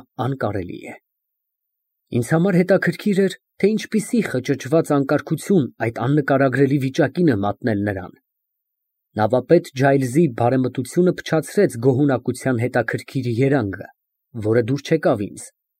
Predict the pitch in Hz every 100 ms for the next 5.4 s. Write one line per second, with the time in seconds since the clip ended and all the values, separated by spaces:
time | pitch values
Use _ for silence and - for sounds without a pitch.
0 | _ _ _ _ _ _ _ _ _ -
1 | 113 131 156 170 180 - 120 113 - 110
2 | 101 120 - 107 110 104 104 104 104 -
3 | - _ _ _ _ 117 120 135 - 185
4 | 190 180 156 123 101 - 117 - 131 117
5 | 101 92 -